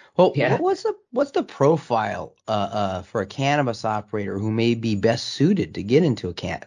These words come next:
Speaker 1: in-, into a captive?
Speaker 2: I would say they have to be a perf-, they have to look at their business. They have to be a perf-, what I call a professional operator. And not, it, I don't mean this pejoratively,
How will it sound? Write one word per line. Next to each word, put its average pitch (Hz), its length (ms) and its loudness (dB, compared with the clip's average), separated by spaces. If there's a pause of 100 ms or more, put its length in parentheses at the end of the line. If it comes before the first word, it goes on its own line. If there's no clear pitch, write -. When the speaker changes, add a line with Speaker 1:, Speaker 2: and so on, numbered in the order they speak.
Speaker 1:
in-, 104 300 4
into 107 220 2
a 95 40 0
captive? - 480 -6 (540)
Speaker 2:
I 151 60 2
would 160 160 2
say 156 140 4
they 143 120 4
have 147 180 0
to 147 60 -4
be 123 220 -6 (500)
a 123 120 -6 (120)
perf-, - 400 -10
they 143 120 -2
have 165 180 2
to 156 100 2
look 147 240 0
at 147 100 2
their 127 140 2
business. 117 380 -4
They 143 100 -6
have 147 140 -2
to 127 60 -10
be 147 100 2
a 123 40 2
perf-, - 380 -10
what 131 180 -2
I 139 100 4
call 139 200 0
a 123 80 2
professional 127 880 -4
operator. 78 680 -4 (580)
And 117 520 0 (520)
not, 139 240 -2
it, 127 240 -2 (160)
I 131 80 -2
don't 151 160 0
mean 143 200 0
this 127 200 -6
pejoratively, 120 1300 0